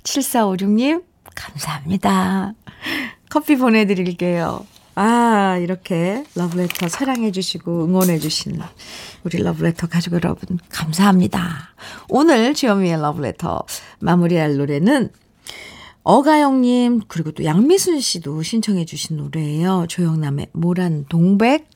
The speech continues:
들으면서 인사 나눌까요? 어, 절기상 오늘 대안이지만 오후엔 아침보다 훨씬 따뜻해진다고 하죠. 오랜만에 따사로운 햇살 많이 즐겨보시고요. 내일 아침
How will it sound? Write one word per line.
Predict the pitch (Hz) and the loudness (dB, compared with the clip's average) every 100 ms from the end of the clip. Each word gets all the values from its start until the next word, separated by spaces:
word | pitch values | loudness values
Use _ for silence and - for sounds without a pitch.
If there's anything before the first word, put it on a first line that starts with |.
| - | -8
들으면서 | 165 170 160 147 139 151 | -6 -2 -2 -2 -4 -4
인사 | 147 165 | -4 -4
나눌까요? | 147 139 165 165 170 190 294 311 - - - - - | -2 0 -2 0 2 4 2 0 -20 -20 -20 -20 -10
어, | - 202 196 196 196 190 190 196 185 | -2 2 2 2 2 2 0 0 -2
절기상 | 185 202 269 294 240 | 2 2 2 2 4
오늘 | 190 202 | 4 4
대안이지만 | 185 196 226 269 202 175 165 165 | 2 2 2 0 0 0 2 2
오후엔 | 160 196 180 160 185 156 - - | 2 2 2 2 0 -2 -6 -12
아침보다 | 165 - 170 160 | -8 -4 -2 -2
훨씬 | 160 339 403 - - | 0 0 0 -2 -4
따뜻해진다고 | - - - - 302 190 170 175 143 | -4 -4 -4 -2 0 0 -4 -6 -6
하죠. | 151 - 175 143 _ _ - | -6 -2 -2 -4 _ _ -10
오랜만에 | 160 147 151 147 156 - | -6 -4 -2 0 0 -2
따사로운 | - 180 233 247 214 | -4 -4 -2 2 4
햇살 | 196 175 196 220 - - - | 2 2 0 0 0 -12 -10
많이 | 190 156 151 170 | -6 -4 0 0
즐겨보시고요. | 165 175 165 151 160 143 156 160 202 330 339 - - - - - _ | 0 -4 -4 -4 -6 -6 -4 0 4 4 2 -16 -18 -18 -20 -20 _
내일 | - 233 247 | 2 4 4
아침 | 262 - | 2 -2